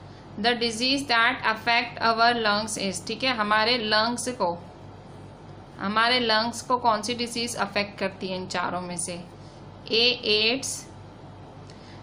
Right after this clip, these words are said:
B rabies, सी polio या D tuberculosis। इनमें से, इन चारों में से कौन सी disease आपके lungs को affect करती है? So इन चारों में से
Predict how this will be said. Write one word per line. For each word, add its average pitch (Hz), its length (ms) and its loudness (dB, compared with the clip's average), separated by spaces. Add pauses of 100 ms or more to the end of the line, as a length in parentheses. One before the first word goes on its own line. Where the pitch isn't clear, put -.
(160)
B 233 340 0
rabies, 214 640 2 (1040)
सी 254 380 0 (120)
polio 220 680 2 (260)
या 220 200 4
D 220 640 0
tuberculosis। 202 1080 0
इनमें 233 280 -4
से, 254 200 -4 (180)
इन 226 140 -4
चारों 214 340 4
में 226 140 -4
से 247 140 -6
कौन 220 360 2
सी 254 200 -4
disease 220 360 -4
आपके 220 280 0
lungs 214 520 0
को 240 280 2
affect 202 600 0
करती 180 380 -6
है? 165 240 -6 (680)
So 233 140 -2
इन 240 200 -2
चारों 220 400 6
में 233 160 -2
से 247 460 0